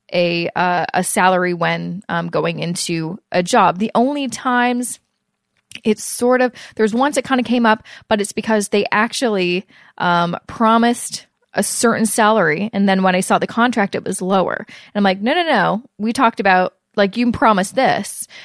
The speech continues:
And they're like, "Oh, yeah, you'll get that later." I'm like, "No, I," at the time, I think I was just like, "No,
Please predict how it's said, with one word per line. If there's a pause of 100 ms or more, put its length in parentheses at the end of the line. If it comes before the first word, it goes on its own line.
And
they're
like,
"Oh,
yeah,
you'll
get
that
later."
I'm
like,
"No,
I," (320)
at
the
time,
I
think
I
was
just
like, (960)
"No,